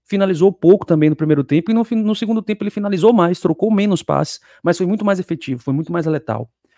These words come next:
E eu acho que o Bahia que a gente gostaria de ver é esse Bahia do segundo tempo.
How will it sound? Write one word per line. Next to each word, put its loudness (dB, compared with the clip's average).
E 4
eu 6
acho 0
que -6
o -4
Bahia 4
que -6
a -2
gente -6
gostaria 0
de -4
ver 2
é 4
esse -4
Bahia -2
do -6
segundo -4
tempo. -8